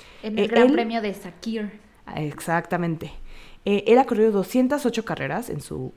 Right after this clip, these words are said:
Speaker 2: carrera.
Speaker 1: Ok.
Speaker 2: <laughs> Eh, queda, ha quedado en el
Speaker 1: <laughs>
Speaker 2: podio catorce veces. Dos veces en primer lugar. La segunda vez que quedó en primer lugar fue este año.
Speaker 1: En
Speaker 2: Eh,
Speaker 1: Azerbaiyán.
Speaker 2: tres veces en segundo y nueve veces en tercero.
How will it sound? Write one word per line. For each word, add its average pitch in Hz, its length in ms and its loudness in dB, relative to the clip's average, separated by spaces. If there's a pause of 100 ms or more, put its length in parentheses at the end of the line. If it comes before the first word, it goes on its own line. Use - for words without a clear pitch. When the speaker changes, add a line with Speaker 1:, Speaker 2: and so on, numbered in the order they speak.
(100)
Speaker 2:
carrera. 139 360 -8 (360)
Speaker 1:
Ok. - 100 -12
Speaker 2:
<laughs> - 0 -
Eh, 214 540 6
queda, 240 300 4
ha 220 120 4
quedado 233 260 6
en 220 100 8
el 196 100 6
Speaker 1:
<laughs> - 60 -2
Speaker 2:
podio 185 300 0
catorce 165 500 -2
veces. 165 500 -4 (340)
Dos 247 300 6
veces 254 220 8
en 170 80 2
primer 156 240 -2
lugar. 165 220 -2
La 180 80 -4
segunda 180 300 -2
vez 180 200 -2
que 156 100 -8
quedó 131 160 -6
en 139 80 -6
primer 143 220 -4
lugar 139 200 -6
fue - 160 -10
este - 220 -6
año. 151 260 -4 (440)
Speaker 1:
En 196 140 -10
Speaker 2:
Eh, 196 40 -8
Speaker 1:
Azerbaiyán. 170 220 -4
Speaker 2:
tres 247 240 8
veces 240 200 4
en 190 100 2
segundo 170 480 0
y 170 80 2
nueve 202 240 6
veces 185 240 2
en 160 100 2
tercero. 139 400 -6